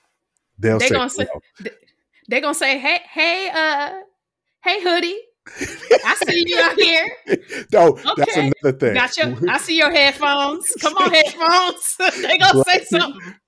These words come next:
Speaker 1: black people are gonna acknowledge you by a characteristic of what you have on or what you got on around you. And it could be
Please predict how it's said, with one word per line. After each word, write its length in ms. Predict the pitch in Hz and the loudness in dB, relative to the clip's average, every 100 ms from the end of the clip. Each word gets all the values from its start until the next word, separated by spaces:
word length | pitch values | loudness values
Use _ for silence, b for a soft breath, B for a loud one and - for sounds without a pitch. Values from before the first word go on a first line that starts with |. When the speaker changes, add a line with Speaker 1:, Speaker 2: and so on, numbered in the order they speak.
| _ | _
Speaker 1:
black 400 | 117 131 143 156 | -8 -2 0 0
people 300 | 170 175 165 | -4 -6 -2
are 140 | 135 120 | 0 2
gonna 320 | 127 110 104 | 2 2 0
acknowledge 600 | 101 113 139 147 143 - | -2 0 0 -2 -6 -2
you 200 | 139 135 | -2 0
by 260 | 127 104 95 | 0 0 -2
a 40 | |
characteristic 880 | - - 135 139 135 120 135 135 120 | -4 -2 0 0 -2 -2 -2 -2 -2
of 180 | 110 101 | -2 -4
what 240 | 110 107 104 | -4 -6 -6
you 100 | 87 | -10
have 340 | 95 85 87 - | -10 -10 -12 -4
on 720 | 170 185 185 180 175 175 170 | 0 4 4 2 2 2 2
or 160 | 117 101 | -2 -2
what 240 | 113 110 | -4 -4
you 80 | 117 | -4
got 240 | 113 107 | -2 0
on 160 | 110 98 | -2 -4
around 500 | 95 131 147 143 127 | 0 0 0 -2 -2
you. 240 | 139 147 B B B _ | 0 -2 B B B _
And 160 | 139 135 | -2 0
it 140 | 143 | 0
could 180 | 147 127 | -2 0
be 380 | 135 131 120 | 0 0 -2